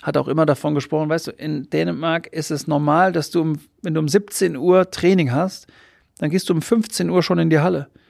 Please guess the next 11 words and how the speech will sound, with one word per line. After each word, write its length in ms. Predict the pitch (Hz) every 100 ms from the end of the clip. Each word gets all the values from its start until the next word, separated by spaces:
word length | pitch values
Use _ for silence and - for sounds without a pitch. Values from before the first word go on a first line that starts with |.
| _ _ _
Da 100 | -
gibt's 220 | 139 131
einen 100 | 143
Café, 540 | 135 151 - 208 208 202
da 140 | 147
gibt's 200 | 135 120
vielleicht 420 | - 139 139 139
am, 300 | - 147 147
im, 240 | - 151 147
im 220 | 147 151
Foyer 560 | - 156 151 156 165